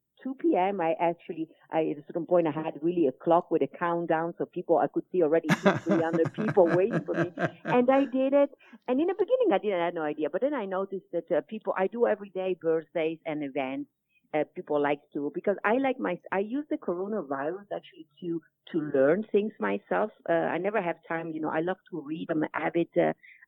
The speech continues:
uh, lover of history. So together, I noticed that I started to say, "Today's the birthday of this and in history," and people loved it. So together with a friend of mine in Sacramento, who's just like me, we do every day birthday and events in history, here,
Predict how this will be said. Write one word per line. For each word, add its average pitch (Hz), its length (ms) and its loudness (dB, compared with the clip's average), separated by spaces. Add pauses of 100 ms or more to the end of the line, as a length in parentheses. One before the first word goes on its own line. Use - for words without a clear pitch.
(120)
uh, 147 360 4
lover 160 440 2
of 143 160 -2 (100)
history. 156 600 -2 (400)
So 165 260 4 (220)
together, 208 500 4
I 185 140 -2
noticed 220 440 -4
that 185 120 -2
I 170 100 -4
started - 280 -10
to 160 60 -16 (100)
say, 165 120 -4
"Today's 160 400 -4
the 165 160 -4
birthday 165 400 -4
of 160 180 -4
this 165 240 -4
and 156 140 -4
in 156 100 -4
history," 170 340 -6
and 185 140 -6
people 285 320 0
loved 165 240 2
it. 175 160 -4
So 175 140 0
together 165 280 0
with 175 180 2
a 151 120 0
friend 165 220 -4
of 170 80 -6
mine 160 260 -4
in 147 180 -6
Sacramento, 151 560 -2
who's 143 160 -4 (140)
just 147 240 0
like 156 200 -2
me, 151 200 0 (320)
we 170 140 2
do 208 200 4
every 220 280 2
day 175 340 4
birthday 170 500 2
and 151 140 0
events 147 400 -2
in 147 80 0
history, 139 460 -2 (240)
here, 156 240 2